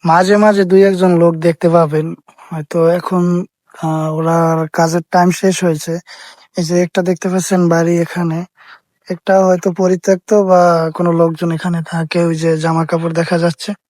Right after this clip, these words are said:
কিন্তু আমি যাব না, এখানে অবশ্য লোক নাই। হ্যাঁ, এই যে এখানে কিছু গেরা-,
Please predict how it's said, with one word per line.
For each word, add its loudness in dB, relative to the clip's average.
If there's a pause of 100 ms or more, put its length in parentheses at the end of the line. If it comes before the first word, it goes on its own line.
(300)
কিন্তু -2
আমি 2
যাব 4
না, 2
এখানে 2
অবশ্য 0
লোক 2 (100)
নাই। -4 (960)
হ্যাঁ, -4 (420)
এই -2
যে -2 (100)
এখানে -2
কিছু -8
গেরা-, -2